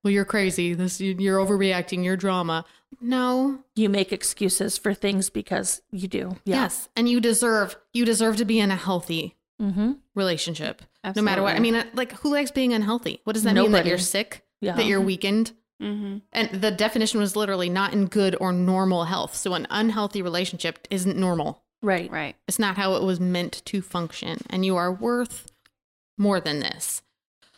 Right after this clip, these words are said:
Speaker 1: So, and I, I too, I've been talking to my kids lately too. I wanna talk as we go through a little bit. I've been talking to Hannah, especially at red flags, green flags.
Speaker 2: Mm-hmm.
Speaker 3: Oh.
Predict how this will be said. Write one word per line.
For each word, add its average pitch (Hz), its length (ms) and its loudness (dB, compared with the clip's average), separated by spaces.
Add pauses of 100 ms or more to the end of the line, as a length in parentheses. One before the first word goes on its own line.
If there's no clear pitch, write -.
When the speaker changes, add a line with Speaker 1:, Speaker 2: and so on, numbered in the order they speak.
(180)
Speaker 1:
So, 220 300 -2 (200)
and 240 140 4
I, 247 160 2
I 185 120 -2
too, 214 180 -2
I've 185 140 0
been 220 80 2
talking 233 240 2
to 226 60 4
my 202 100 2
kids 196 340 -2
lately 196 240 0
too. 196 180 -2
I 185 80 0
wanna 190 200 -2
talk 185 340 -4
as 185 140 -4
we 185 80 0
go 196 120 0
through 185 200 -2
a - 20 -2
little 294 220 0
bit. 180 260 -2 (680)
I've 185 60 -16
been 208 100 -2
talking 208 280 0
to 190 340 0
Hannah, 196 500 -2 (120)
especially 196 400 -6
at - 120 -4
red 196 280 -2
flags, 185 340 0
green 165 260 -2
flags. - 520 -6
Speaker 2:
Mm-hmm. 214 280 0
Speaker 3:
Oh. 208 360 -2